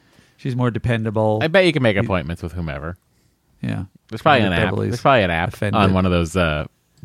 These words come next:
Speaker 2: big plastic, uh, isolinear chips. <laughs> You put, you punch that into the computer, and then that is your, how do you make doctor's appointments?
Speaker 1: Yeah.
Speaker 2: Anything else, Andy?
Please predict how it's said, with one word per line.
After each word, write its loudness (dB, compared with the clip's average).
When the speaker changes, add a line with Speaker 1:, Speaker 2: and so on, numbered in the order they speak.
Speaker 2:
big 0
plastic, 0
uh, -4
isolinear 0
chips. -2
<laughs> -8
You 0
put, 0
you 4
punch 0
that 6
into 4
the 4
computer, 2
and 0
then -2
that 4
is -4
your, -2
how 0
do 2
you 2
make -2
doctor's 0
appointments? -4
Speaker 1:
Yeah. 2
Speaker 2:
Anything 0
else, 2
Andy? 0